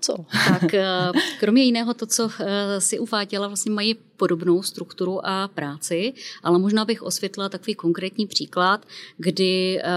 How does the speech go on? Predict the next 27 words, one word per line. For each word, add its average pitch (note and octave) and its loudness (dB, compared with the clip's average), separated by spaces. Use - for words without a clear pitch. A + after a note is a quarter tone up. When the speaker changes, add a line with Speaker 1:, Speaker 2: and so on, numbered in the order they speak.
Speaker 2:
my F3+ 0
sloužíme F#3 0
také G3 -2
jako F3+ 0
metodická F3+ -4
podpora, F#3+ 0
ale F#3+ -2
i - -2
pomoc G3+ -2
s G3+ 2
řešením G3+ -4
konkrétních, G3 0
eh, F3 2
starostí E3+ -2
i F#3 -2
rodičů, D#3 -4
protože F#3+ 0
například F#3+ -2
se G#3 -4
na G3+ -2
nás G#3 -4
obrátili F#3+ -2
rodiče F#3+ 0
dívenky E3+ 0
ze F3 -6
základní G3 -2
školy, G#3+ 0